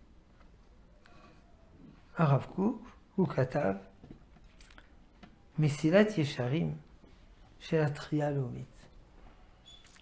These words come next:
הרב ציודה, הוא כתב מסילת ישרים של המדינה. כמובן,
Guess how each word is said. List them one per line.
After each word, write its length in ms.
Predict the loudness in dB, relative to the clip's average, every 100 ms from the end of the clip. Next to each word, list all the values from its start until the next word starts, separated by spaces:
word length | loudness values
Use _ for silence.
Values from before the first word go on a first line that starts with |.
| -20 -20 -20 -10
הרב 220 | -8 -8
ציודה, 340 | -4 -2 0
הוא 160 | -2 -2
כתב 320 | -4 -2 -2 -2
מסילת 520 | -4 -6 -4 -2 -2 -6
ישרים 580 | -8 -8 -6 -6 -6 -10 -14 -20 -20 -20 -20 -20 -20 -20
של 240 | -12 -6 -2
המדינה. 460 | 0 -2 -4 -10 -14 -20 -20 -20 -20 -20 -20 -20 -20 -20 -20 -20 -20 -20 -20 -20 -20 -20 -20 -20 -20 -20 -20 -20 -20 -20 -20 -20 -18 -18 -18 -20 -12
כמובן, 500 | -2 0 2 0 -2